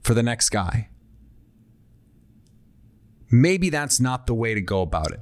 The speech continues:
Maybe that's not the thing to say to that guy. Now, that's a lot of assumptions. I, I don't, I don't want to just assume that, but,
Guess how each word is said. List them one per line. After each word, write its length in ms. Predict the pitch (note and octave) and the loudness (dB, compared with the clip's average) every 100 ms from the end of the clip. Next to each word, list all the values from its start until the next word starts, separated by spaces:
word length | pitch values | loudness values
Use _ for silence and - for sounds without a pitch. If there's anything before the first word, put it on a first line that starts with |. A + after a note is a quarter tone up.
| - | 0
Maybe 320 | A2 D#3+ E3 | 2 4 2
that's 300 | C#3+ C3 - | -2 -2 0
not 380 | A#2+ C3+ D#3 - | 0 0 -4 -4
the 100 | B2 | -4
thing 460 | - C3 B2+ A#2+ | -2 -4 -2 -4
to 160 | A2 G#2+ | -2 0
say 360 | - A#2+ A#2 G#2 | 0 -2 -2 -4
to 380 | - A2+ G#2+ A2 | 0 0 0 -2
that 480 | G#2+ F2+ G#2 G#2+ - | -2 -2 -2 -4 -8
guy. 360 | G2+ - - - - - - - - | -8 -6 -10 -16 -20 -20 -20 -20 -2
Now, 100 | C3+ | 2
that's 160 | E3 F#3+ | 2 2
a 60 | F3 | 0
lot 180 | E3 | 0
of 60 | D3+ | -2
assumptions. 480 | C3+ B2 - - - - | -2 -2 -4 -6 -6 -4
I, 140 | C3+ - | -4 -4
I 120 | B2 | -2
don't, 340 | D3 C#3+ C3 - - - | -2 -2 -6 -10 -16 -6
I 80 | A2+ | -2
don't 320 | A#2+ B2+ B2+ | 0 -2 -2
want 320 | A2+ A#2 G#2+ | -4 -4 -2
to 440 | - A2+ A2 G#2+ A2 | 0 0 -2 -4 -2
just 220 | G2+ G2 | -2 -2
assume 300 | G2 - A#3 | -2 0 2
that, 140 | A#2+ A#2 | 0 -2
but, 160 | D#3 | -4